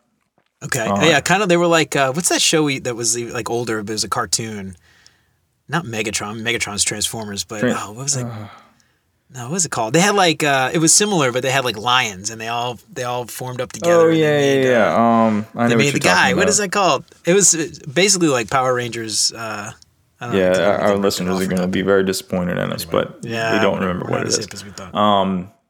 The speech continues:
Speaker 2: and anyway, I opened one, I opened another. I kept getting 'em. I kept getting 'em. And then I got this one that tied 'em all together, so I could build this giant
Speaker 1: Ooh.
Speaker 2: thing,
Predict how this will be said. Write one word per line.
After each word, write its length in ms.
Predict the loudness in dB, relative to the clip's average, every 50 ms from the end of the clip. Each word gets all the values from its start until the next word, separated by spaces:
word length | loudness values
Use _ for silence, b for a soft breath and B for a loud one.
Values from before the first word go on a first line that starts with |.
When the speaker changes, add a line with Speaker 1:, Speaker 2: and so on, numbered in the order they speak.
| _
Speaker 2:
and 140 | -2 2 2
anyway, 380 | 4 4 4 4 4 4 4 2
I 180 | 2 0 2
opened 340 | 2 2 0 0 0 0 2
one, 240 | 2 2 2 2 2
I 60 | 2
opened 300 | 2 2 2 2 0 2
another. 420 | 2 2 2 2 2 0 -2 -4 -8
I 100 | -8 -6
kept 280 | 0 0 -2 -2 2
getting 280 | 2 2 4 4 2 2
'em. 160 | 0 -2 -4 -8 _ -12
I 60 | -8
kept 240 | -6 -6 -6 -4 -2
getting 300 | 0 0 2 2 0 -2
'em. 140 | -4 -8 -12 B B B B B B B B _
And 180 | -2 0 2
then 120 | 2 2 2
I 120 | 2 2
got 360 | 2 2 2 2 2 0 0
this 240 | -2 -2 -2 -2 -6
one 520 | -4 -2 0 2 2 2 2 0 -2 -6 -8 _ _
that 220 | -2 -2 -2 -4
tied 300 | -8 -2 0 2 2 2 2
'em 100 | 0 0
all 140 | 0 0 -2
together, 560 | -4 -8 -4 -2 0 0 0 0 -2 -4 -4
so 140 | -4 -2 -2
I 60 | -2
could 180 | -2 -4 -12 0
build 220 | 2 2 2 4 2
this 160 | -2 -2 -4
giant 680 | -8 _ _ -2 2 4 6 6 6 6 4 2 0 -2
Speaker 1:
Ooh. 340 | -4 -6 -6 -6 -8 -6 -2
Speaker 2:
thing, 320 | 0 0 2 2 -2 -4